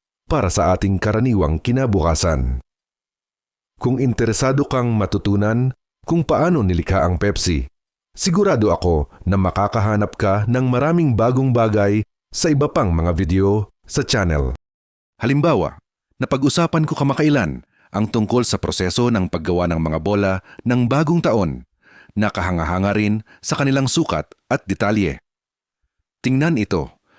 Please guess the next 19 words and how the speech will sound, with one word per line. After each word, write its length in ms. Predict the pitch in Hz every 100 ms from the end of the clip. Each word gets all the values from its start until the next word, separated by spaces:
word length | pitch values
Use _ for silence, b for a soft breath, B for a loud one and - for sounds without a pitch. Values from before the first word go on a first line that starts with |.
| b -
para 160 | 90 98
matuto 400 | 117 - - 151
pa 320 | 107 67 - -
tungkol 320 | 98 104 101
sa 80 | 120
mundo 400 | 135 135 87 69 b b b -
ng 160 | 127
paggawa 400 | - 110 98 92
ng 240 | 90 90 -
produkto. 560 | 101 87 - 78 62 - _ _ _ _ _ _ _ _ _ _
Ngayon 480 | 98 101 107 143 143
ay 160 | 85 92
iyong 320 | 101 117 143
pagkakataon 800 | 143 123 104 90 104 101 101 98 B B -
na 160 | 117
ibahagi 640 | 117 101 104 151 120 82 -
ang 160 | 87 90
iyong 320 | 101 107 110
opinyon. 640 | 127 147 160 98 67 60